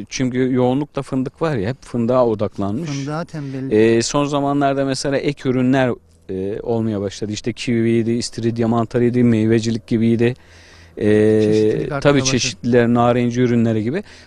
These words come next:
Speaker 1: Bundan sonra da onunla ilgili bazı çalışmalar ya da uygulamalar yapılır herhalde.
Speaker 2: İnşallah çok çok iyi olur.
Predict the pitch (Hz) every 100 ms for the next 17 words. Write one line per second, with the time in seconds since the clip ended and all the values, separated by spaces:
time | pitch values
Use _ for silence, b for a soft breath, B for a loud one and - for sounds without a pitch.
0 | - 139 143 147 147 143 139 135 131 120
1 | 113 135 131 120 117 - 120 - 104 85
2 | 113 113 113 123 139 117 107 104 110 139
3 | 123 107 120 104 80 78 131 120 120 -
4 | 170 - 123 120 120 175